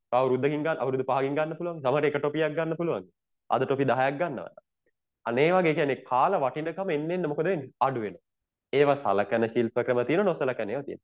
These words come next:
සලකන ඒවාට කියන වට්ටම් කළ ක්‍රම, අනිත් එක වට්ටම් නොකළ ක්‍රම.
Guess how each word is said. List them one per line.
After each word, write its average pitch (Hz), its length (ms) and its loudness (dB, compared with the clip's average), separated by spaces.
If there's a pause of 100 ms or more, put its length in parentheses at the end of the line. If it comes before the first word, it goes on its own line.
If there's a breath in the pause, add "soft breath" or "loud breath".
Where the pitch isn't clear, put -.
(460)
සලකන 185 360 4
ඒවාට 151 160 2
කියන 123 120 -2
වට්ටම් 120 540 -2
කළ 175 260 4
ක්‍රම, 117 200 -4
අනිත් 120 300 -4
එක 117 100 -2
වට්ටම් 113 460 -2
නොකළ 135 340 -4
ක්‍රම. - 180 -8